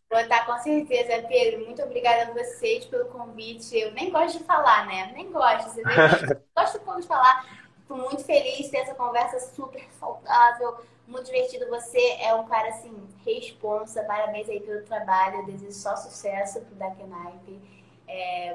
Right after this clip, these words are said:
Speaker 1: muito obrigada mesmo. É isso.
Speaker 2: É nóis. Pra quem escutou, pra quem assistiu, tamo junto, galera. É nóis.
Speaker 1: É nóis. Boa noite.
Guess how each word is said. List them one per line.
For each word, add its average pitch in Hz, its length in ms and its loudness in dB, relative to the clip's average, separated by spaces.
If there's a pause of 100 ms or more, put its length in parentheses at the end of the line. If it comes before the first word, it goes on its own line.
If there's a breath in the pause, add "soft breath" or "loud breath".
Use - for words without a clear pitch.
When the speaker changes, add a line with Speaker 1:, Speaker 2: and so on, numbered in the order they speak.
(120)
Speaker 1:
muito 208 160 -14
obrigada 196 380 -4
mesmo. 190 760 -4 (140)
É 208 220 -2
isso. 190 420 -10 (880)
Speaker 2:
É 135 120 4
nóis. 127 500 10
Pra 143 240 10
quem 170 200 12
escutou, 180 640 12
pra 151 160 12
quem 165 180 10
assistiu, 170 720 10 (280 soft breath)
tamo 147 220 12
junto, 160 200 10
galera. 143 500 12
É 127 140 8
nóis. - 840 4 (240)
Speaker 1:
É 214 80 -16
nóis. 233 380 2
Boa 262 180 2
noite. - 640 6